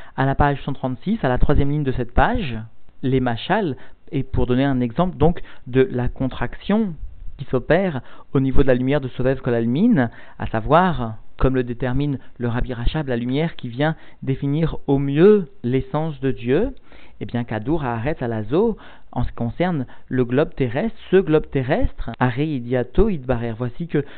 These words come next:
sa connaissance de Dieu béni soit-il, Makefet Kol Ove Kadour Haaretz, vient entourer toute l'épaisseur du globe terrestre, c'est-à-dire l'ensemble, aussi infini soit-il, des niveaux de ce globe terrestre. Vechol Asher Betocho Vetortocho,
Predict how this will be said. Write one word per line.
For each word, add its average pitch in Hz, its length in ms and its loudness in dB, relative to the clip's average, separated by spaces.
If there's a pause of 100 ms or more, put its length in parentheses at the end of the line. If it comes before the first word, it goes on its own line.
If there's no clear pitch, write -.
(260)
sa 131 80 2
connaissance 147 600 0
de 139 80 0
Dieu 127 180 0
béni 127 200 0
soit-il, 120 500 -2 (260)
Makefet 135 680 0 (120)
Kol 165 300 6 (120)
Ove 123 360 0
Kadour 123 340 0
Haaretz, 131 480 -2 (360)
vient 135 280 0 (220)
entourer 151 720 0 (100)
toute 240 180 0
l'épaisseur 139 520 2
du 131 80 -8
globe 131 280 2
terrestre, 143 600 -2 (240)
c'est-à-dire 127 640 -2 (200)
l'ensemble, 135 800 2
aussi - 200 2
infini 147 280 -4
soit-il, 160 560 0 (260)
des 135 180 2
niveaux 127 460 4
de - 120 4
ce - 120 -4
globe 120 300 0
terrestre. 107 540 -6 (260)
Vechol 156 480 4
Asher 160 320 0
Betocho - 480 2
Vetortocho, 170 840 4